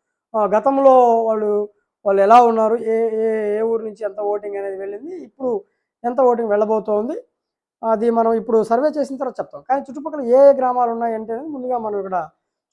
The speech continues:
చూసే ప్రయత్నం చేద్దాం. ముందుగా దర్శి రూరల్‌లో చూసుకున్నట్లయితే, దర్శి చుట్టుపక్కల ఉన్నటువంటి గ్రామాల్లో మనం పరిశీలిస్తే,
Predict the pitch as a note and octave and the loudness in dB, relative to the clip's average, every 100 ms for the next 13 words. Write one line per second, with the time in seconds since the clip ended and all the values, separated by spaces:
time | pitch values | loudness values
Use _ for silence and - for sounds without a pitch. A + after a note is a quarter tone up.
0 | A#3+ B3+ G#3 G3+ G#3 G3+ A#3 C#4 B3+ B3+ | -6 -4 -2 -2 -4 -8 -8 -6 -2 -2
1 | G3+ B3 - D#4+ A#3+ C#4 C4+ A#3+ G#3+ - | 0 -2 -2 -4 2 2 2 -2 -4 -10
2 | G#3+ F#3+ E3 F3+ B3 A#3+ B3 A#3+ A#3+ C4+ | -8 -8 -8 -8 -6 -8 -8 -14 -16 -14
3 | B3+ B3+ B3 A3+ A3 F#3+ G#3 C4 C4 A3 | -8 -6 -6 -6 -8 -4 -2 0 0 -2
4 | F#3 F3+ G3 F3 - | -6 -10 -10 -12 -12